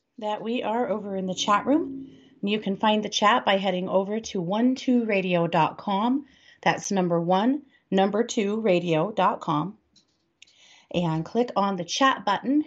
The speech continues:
and you'll be redirected into the Facebook chat room. That's how to find it.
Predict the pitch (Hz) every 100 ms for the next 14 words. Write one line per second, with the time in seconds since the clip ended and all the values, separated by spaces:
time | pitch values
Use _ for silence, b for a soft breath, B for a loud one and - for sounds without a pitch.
0 | - 185 190 180 180 175 226 247 220 202
1 | 214 208 262 302 - 247 226 - 175 -
2 | 165 - - 185 - 160 247 294 B B
3 | B B - 180 - 190 180 170 185 170
4 | 175 330 -